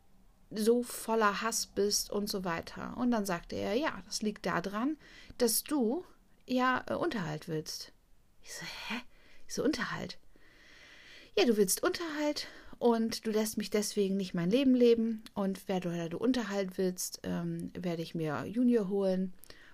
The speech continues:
und ich werde, ähm, dir das Leben zur Hölle machen. Und, ähm, ja, das ist der einzige Grund,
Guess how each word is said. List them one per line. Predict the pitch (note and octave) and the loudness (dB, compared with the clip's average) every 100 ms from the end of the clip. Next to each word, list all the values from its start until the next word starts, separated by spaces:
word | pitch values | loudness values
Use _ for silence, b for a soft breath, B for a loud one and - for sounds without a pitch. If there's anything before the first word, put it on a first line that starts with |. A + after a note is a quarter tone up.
| B - | B -2
und | F#3 - | -2 -2
ich | F3+ - | -8 -4
werde, | E3+ E3 E3 E3 D#3+ D#3 E3 - - - - - - _ - _ - - | -2 -2 -4 -4 -4 -6 -10 -16 -20 -20 -20 -20 -20 _ -20 _ -16 -4
ähm, | F#3+ E3+ | -2 0
dir | E3+ | -2
das | E3 D#3+ | -4 -2
Leben | B3+ A#3+ | 0 0
zur | A3 F#3+ | 0 0
Hölle | F#3+ F#3+ | 0 2
machen. | F#3 F3 - F3+ F#3 F#3 B B B B | 2 0 -2 0 0 -4 B B B B
Und, | - F#3+ F3+ F3+ F3+ - | -2 0 0 -2 -4 -4
ähm, | F3+ F3 F3 F3 F3+ - b b - - - | -4 -2 -4 -4 -6 -8 b b -18 -20 -8
ja, | D4+ G#3 - | -4 -4 -4
das | G#3+ | -6
ist | A3 | -2
der | A3 | 0
einzige | G3 G#3+ A3 G#3 | 0 -2 -6 -8
Grund, | - D#3+ E3+ - | -4 -4 -4 -10